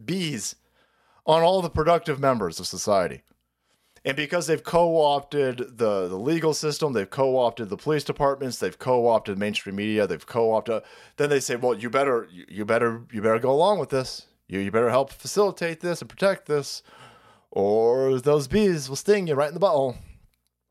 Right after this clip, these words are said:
And so all these fucking people are afraid to say anything. And then the entire place turns into a banana,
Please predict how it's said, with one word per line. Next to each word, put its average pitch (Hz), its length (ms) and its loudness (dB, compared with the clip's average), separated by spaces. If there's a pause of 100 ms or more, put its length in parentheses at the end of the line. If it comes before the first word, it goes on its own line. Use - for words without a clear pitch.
(300)
And 101 100 -8
so 113 140 0
all 113 120 4
these 107 200 -6
fucking 104 300 -2
people 90 280 -4
are 80 60 0
afraid 78 240 -4
to 76 40 -16
say 71 180 -4
anything. 60 340 -10 (500)
And 127 260 2
then 113 460 -2 (1040)
the 127 140 2
entire 127 320 2
place 110 400 0
turns 110 400 -2
into 107 600 -2
a 107 120 -4
banana, 107 420 0